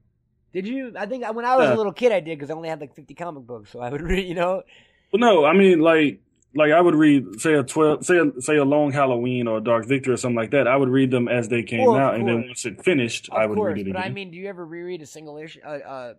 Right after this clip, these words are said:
Speaker 1: a single issue? Have you ever been
Speaker 2: Mm,
Speaker 1: like,
Speaker 2: uh,
Speaker 1: "Man, that issue of Detective eight months ago was amazing"? I
Speaker 2: Well,
Speaker 1: gotta
Speaker 2: I used to, yeah.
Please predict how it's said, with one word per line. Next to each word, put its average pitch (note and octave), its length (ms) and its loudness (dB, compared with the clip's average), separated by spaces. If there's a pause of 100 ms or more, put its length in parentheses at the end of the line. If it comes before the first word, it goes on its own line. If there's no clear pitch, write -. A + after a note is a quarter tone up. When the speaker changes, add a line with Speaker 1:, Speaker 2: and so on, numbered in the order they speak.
Speaker 1:
a B2 40 -20
single E3+ 260 -14
issue? G#3 300 -14 (1700)
Have F3+ 180 -10
you A3 80 -8
ever A3 140 -6
been G3 180 -4
Speaker 2:
Mm, - 60 0
Speaker 1:
like, F3+ 200 -6
Speaker 2:
uh, B2 100 -8
Speaker 1:
"Man, G3 400 -6
that A3 120 -10
issue A3+ 260 -10
of D3+ 100 -14
Detective D3+ 580 -12 (240)
eight D#3 200 -18
months D3+ 280 -14
ago C3 220 -10
was A2+ 200 -18
amazing"? A#2+ 640 -10
I A2 120 -16
Speaker 2:
Well, G3+ 180 6
Speaker 1:
gotta E3+ 140 0 (680)
Speaker 2:
I F3 80 4
used F#3+ 360 4
to, G3+ 120 2
yeah. A3 380 0